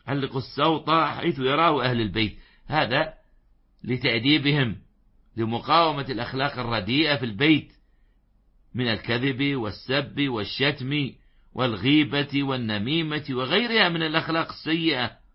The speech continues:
وهذه مسؤولية الأب والأم. نحن نتكلم عن وسائل إصلاح البيوت،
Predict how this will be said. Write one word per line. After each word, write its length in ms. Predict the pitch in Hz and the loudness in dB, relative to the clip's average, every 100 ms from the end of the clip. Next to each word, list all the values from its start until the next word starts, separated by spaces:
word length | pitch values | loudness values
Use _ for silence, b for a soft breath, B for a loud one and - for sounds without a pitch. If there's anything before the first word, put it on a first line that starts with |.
| _ _ _ _ _ _ _ _ _ _ _ - | _ _ _ _ _ _ _ _ _ _ _ -8
وهذه 220 | 131 151 | -4 -2
مسؤولية 540 | 143 117 151 175 156 | -4 -4 2 2 2
الأب 280 | 127 165 175 | 2 2 2
والأم. 480 | 147 135 160 185 113 - _ _ _ _ _ _ _ _ - | 2 2 2 2 0 -10 _ _ _ _ _ _ _ _ -2
نحن 280 | 151 170 156 | 0 0 0
نتكلم 920 | 143 127 131 160 170 170 175 175 - - | -2 -4 -4 -2 -2 -4 -4 -6 -12 -8
عن 200 | 104 127 | -6 -4
وسائل 680 | 123 120 143 175 180 156 - | -4 -4 2 4 4 2 -6
إصلاح 360 | - 131 151 | -6 0 2
البيوت، 600 | 147 131 123 143 165 156 | 2 -2 2 4 4 2